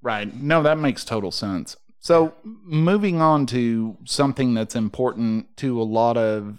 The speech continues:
your hopeful constituents now, uh, should you be elected here in Tarrant County, is Panther Island. So can you explain what the Panther Island Economic Development Project is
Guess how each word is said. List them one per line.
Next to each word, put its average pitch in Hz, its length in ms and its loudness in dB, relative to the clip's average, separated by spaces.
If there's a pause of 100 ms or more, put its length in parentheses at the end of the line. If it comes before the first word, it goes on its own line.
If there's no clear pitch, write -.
(120)
your 143 600 2 (240)
hopeful 117 580 -2 (100)
constituents 110 960 -4
now, 104 400 -4 (400)
uh, 107 280 -6 (140)
should 117 280 -2
you 107 40 -4
be 110 140 -4
elected 101 460 -4
here 101 200 -6
in 98 160 -6
Tarrant 104 300 -8
County, 101 500 -8
is 123 420 0 (180)
Panther 143 520 0
Island. 80 640 -4
So 165 240 4
can 185 240 -2
you 269 160 0
explain 147 1000 -2
what 131 220 2
the 123 60 -4
Panther 139 760 -2
Island 117 560 -2
Economic 113 800 -4
Development 104 760 -4
Project 113 720 -4
is 113 500 -4